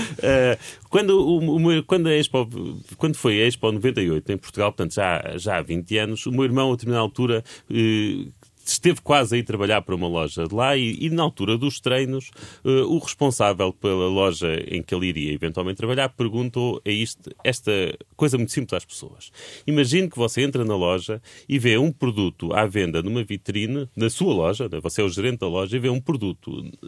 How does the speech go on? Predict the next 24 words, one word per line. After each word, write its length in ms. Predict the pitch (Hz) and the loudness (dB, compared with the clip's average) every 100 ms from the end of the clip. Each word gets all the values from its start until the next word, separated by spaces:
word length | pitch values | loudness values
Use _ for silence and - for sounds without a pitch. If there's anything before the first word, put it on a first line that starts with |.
| - | -8
à 100 | - | -2
venda 300 | 120 98 87 | 0 0 -2
na 120 | 95 120 | -2 -4
vitrine, 600 | 113 110 117 127 135 127 - - - - | -6 -6 -4 -2 -4 -8 -12 -20 -12 -2
eh, 240 | 123 127 | 2 2
e 140 | 135 143 | 2 2
você 320 | 143 131 131 | 2 0 0
tem 300 | - 185 156 | 2 2 2
informação 720 | 127 123 117 107 - 135 139 | 0 -2 0 0 0 0 -2
de 100 | 120 | -4
que 100 | - | -6
aquele 180 | 117 120 | -4 -4
produto 320 | - 113 131 | -2 -2 -2
não 180 | 127 170 | 0 0
pode 280 | 143 143 131 | 0 0 -2
estar 200 | - 95 | -2 -2
à 60 | 85 | -2
venda. 300 | - 127 - | -6 -14 -4
O 20 | |
que 80 | 175 | -4
é 40 | |
que 80 | - | -2
você 220 | 104 - | -4 -6
faz? 360 | - - - | -10 -14 -16